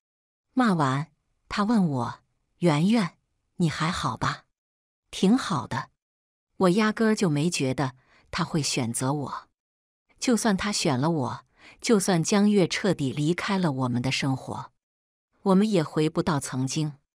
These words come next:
破镜不可能重圆。进手术室前，我给他发了几条消息：如果你愿意，还会有很多人给你生孩子。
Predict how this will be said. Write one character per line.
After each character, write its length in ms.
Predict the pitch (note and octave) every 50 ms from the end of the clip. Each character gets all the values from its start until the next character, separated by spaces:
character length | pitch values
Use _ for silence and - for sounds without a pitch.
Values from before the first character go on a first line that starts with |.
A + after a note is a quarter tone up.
| _ _ _ _ _ _ _ _ _ _ _
破 280 | - - - C#4+ B3 G#3
镜 260 | - - A3+ F#3+ F3+
不 160 | F3 - A3+
可 220 | F#3 - - - C3+
能 180 | B2+ C3 C#3+
重 260 | - - - C#3 D3+ F#3
圆。 440 | F#3 D3 A#2+ G#2+ G#2+ A#2+ C3 - _ _ _ _ _ _ _ _ _ _ _ _ _ _
进 280 | - - B3 A3+ F#3+ E3+
手 280 | - - E3+ C3+ B2
术 240 | B2+ - - A#3 G#3
室 200 | F3 - - C#3+
前， 480 | - - - B2 A2 G#2+ G#2 B2 C3 - _ _ _ _ _ _ _ _ _ _ _ _ _ _ _ _ _ _ _ _ _ _
我 160 | _ - G3 G3
给 160 | - F#3 D#3
他 160 | - E3+ D#3+
发 220 | E3 - G3+ F3+
了 100 | F3 E3+
几 220 | D3+ - - C3 A#2
条 240 | - - B2+ B2+ D3
消 260 | - - A3+ G#3 A3+
息： 300 | A3+ - - A#2 - - _ _ _ _ _ _ _ _ _ _ _ _ _
如 160 | _ - F#3+ F#3
果 160 | F#3 G3+ F#3
你 200 | F3+ D#3 C3 B2+
愿 200 | E3 F#3+ E3 D3 C3+
意， 240 | C3+ C3+ B2 B2 - _ _ _ - - - _
还 200 | - - G3 G#3
会 180 | - C4 B3
有 100 | G#3+ A#3+
很 300 | B3+ - - F#3 C3+ C3
多 160 | C3 G#3 A3+
人 240 | A3 F#3 D#3+ D3 D3+
给 180 | D#3 - D#3 D#3
你 140 | E3 D3+ B2+
生 240 | B2 - - D#3
孩 300 | D#3 - - C#3 A2 A2
子。 220 | A#2+ - - B2+